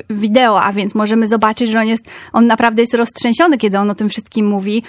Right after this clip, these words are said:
No, on powiedział, że, em, zaczęło się to wszystko od tego, że jego młodsza siostra została zaatakowana w barze, m, przez dwóch mężczyzn, którzy podobno ją odurzyli, a kiedy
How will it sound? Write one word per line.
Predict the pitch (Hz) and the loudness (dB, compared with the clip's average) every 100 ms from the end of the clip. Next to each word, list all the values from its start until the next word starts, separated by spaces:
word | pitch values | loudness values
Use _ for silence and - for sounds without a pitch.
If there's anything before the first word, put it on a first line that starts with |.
| - - | -16 -6
No, | - | 0
on | 214 | 2
powiedział, | 240 220 226 226 | 2 0 2 2
że, | 226 | 4
em, | 220 220 - 214 - | 2 2 -2 -6 -2
zaczęło | 208 - 247 269 | -4 0 0 0
się | 254 | -2
to | 226 | -6
wszystko | - - | -6 -6
od | 220 - | -6 -4
tego, | 262 220 | -2 0
że | 226 | 0
jego | 220 233 | 0 2
młodsza | 226 247 - 247 | 2 0 -2 -4
siostra | - 208 - 208 226 | -2 -4 -2 0 0
została | 226 220 220 214 226 | -2 0 0 2 0
zaatakowana | 220 - 247 240 226 240 233 226 214 208 - 202 | 0 0 0 -2 -2 0 2 2 2 0 -2 -4
w | 202 | 0
barze, | 220 214 208 202 247 - - - | 0 0 0 -2 -2 -18 -14 -4
m, | 220 | -2
przez | - 226 | 0 0
dwóch | 214 277 - | 0 0 2
mężczyzn, | 220 214 - 233 233 247 | 2 0 -2 -2 0 -2
którzy | - 247 226 226 - - | -4 -2 0 -2 -6 -6
podobno | - 262 277 226 208 196 | 0 4 4 2 0 0
ją | 202 190 | -2 0
odurzyli, | 240 247 320 233 208 240 - | 0 2 2 2 0 -2 -4
a | |
kiedy | 220 233 214 226 | -2 0 2 0